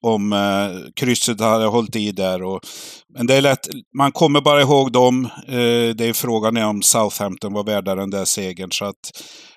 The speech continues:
man, man, eh, minns oftast bad beats mycket bättre än de gi-, givna målen som ska in, men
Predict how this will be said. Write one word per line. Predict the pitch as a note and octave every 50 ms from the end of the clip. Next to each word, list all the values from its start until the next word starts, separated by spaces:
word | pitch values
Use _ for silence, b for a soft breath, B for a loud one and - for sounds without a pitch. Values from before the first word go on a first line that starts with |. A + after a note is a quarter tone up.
| B -
man, | A2+ A#2 A#2+ A#2+ - B2
man, | C3+ C3+ B2+ B2+ B2
eh, | B2+ B2 B2
minns | B2+ C#3 C#3+ C#3 C3 - -
oftast | C#3+ C3 - - - C#3 B2+ A#2+ - - - - -
bad | A#2 A2 C#3+ C3+ B2+ A2+ G#2
beats | A#2 A2+ A2 - - - - - - - - - A2
mycket | A#2 A#2+ A#2 - A#2 A2
bättre | A2+ G#2 - - A#2 A2
än | A2 G#2
de | G2+ A2 A2
gi-, | G2+ A2+ A#2+ A#2 -
givna | A#2 B2 B2 A#2+ A2+ G#2+ G#2+ G#2+ G#2+
målen | A2 A2 G#2 G2+ F#2+ F#2 F#2+ G2 F#2+
som | F#2 - G#2+ G2 G2+ F#2 -
ska | - - A2+
in, | G#2 G2+ F#2+ F#2 F#2+ F#2+
men | G2+ G#2 G2+ F#2+